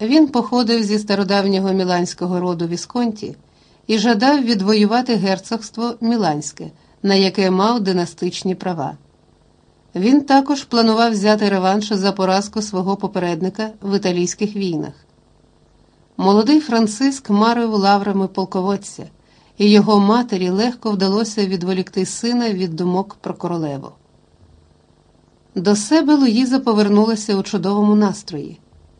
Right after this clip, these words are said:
але там на неї вже чекала молода Невер, яка відразу заторохтіла, просто захлинаючи слиною. «З нею щось коїться.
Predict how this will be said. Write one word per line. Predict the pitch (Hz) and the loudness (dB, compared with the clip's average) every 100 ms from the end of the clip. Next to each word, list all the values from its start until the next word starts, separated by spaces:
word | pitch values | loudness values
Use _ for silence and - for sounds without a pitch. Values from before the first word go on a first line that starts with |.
| _ _ _ - | _ _ _ 0
але | 196 202 | 2 2
там | 196 262 277 | 2 4 6
на | 269 254 | 6 4
неї | 254 254 247 240 | 2 0 0 -2
вже | 175 180 | -2 -4
чекала | - 208 196 196 185 | -4 -4 0 2 2
молода | 180 180 170 180 185 - 196 | 0 0 0 0 0 -4 -2
Невер, | 180 175 180 233 208 - _ _ _ - | -2 0 0 -2 -2 -10 _ _ _ -4
яка | 202 214 262 254 | 0 2 4 4
відразу | 247 233 262 240 247 | 2 2 2 2 0
заторохтіла, | 214 220 214 202 - - 262 262 254 247 - | 0 0 0 0 -2 -4 -2 0 -2 -6 -6
просто | 190 214 214 208 | -2 -2 -2 -4
захлинаючи | 190 196 180 175 170 165 180 | -4 -2 -2 0 -2 -6 -10
слиною. | - 180 175 156 156 82 _ _ _ _ _ _ _ _ _ _ _ _ - | -8 -4 -2 -4 -6 -12 _ _ _ _ _ _ _ _ _ _ _ _ -8
«З | 175 180 | -2 2
нею | 208 220 220 | 4 4 0
щось | - 220 214 | -2 -2 -2
коїться. | - 247 214 175 - - | -2 -2 -2 -2 -10 -16